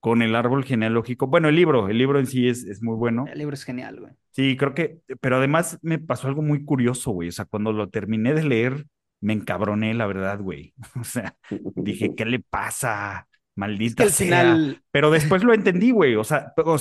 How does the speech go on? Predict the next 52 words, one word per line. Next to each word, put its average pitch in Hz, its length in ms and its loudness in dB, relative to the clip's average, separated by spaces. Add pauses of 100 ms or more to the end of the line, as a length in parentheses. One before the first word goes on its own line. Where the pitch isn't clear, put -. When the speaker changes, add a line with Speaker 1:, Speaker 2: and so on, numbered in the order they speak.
(140)
Speaker 1:
pero 143 200 2
como 151 200 4
después 147 300 0
de 208 500 4 (220)
un 190 220 2
año 175 380 4
o 110 380 4
más 117 460 -2 (400)
de 107 160 0
haberlo, 120 240 2
Speaker 2:
Muchos 165 240 4
Speaker 1:
de 220 60 4
Speaker 2:
años 113 140 4
Speaker 1:
haberlo - 80 4
Speaker 2:
después, 180 360 4 (100)
frente 131 280 4
al 139 80 6
Speaker 1:
terminado. 135 60 4
Speaker 2:
pelotón 175 460 0
de 185 100 0
fusilamiento, 151 800 -6
<laughs> 185 200 0
entendiste 147 680 -2
el 170 140 2
final. 151 480 -2 (320)
Speaker 1:
Sí, 151 220 0 (340)
sí, 208 160 4 (100)
sí, 156 140 2
sí, 147 120 -6
sí, - 20 -4
sí, 147 240 -2
sí. 147 260 0
O 117 120 0
sea, 120 300 0
y, 117 300 -2
y 117 480 0 (880)
pues 113 160 -6
sí, 175 300 -4
o 98 60 -12
sea, 107 180 -2
el, 104 180 -2
el, 98 220 -6
el 101 200 -10
por 120 240 -12
qué, 135 480 2
pues 113 200 -12
el 98 100 -4
libro 123 280 0
es 117 120 -2
lo 127 140 0
que 123 180 -2
es. - 320 -8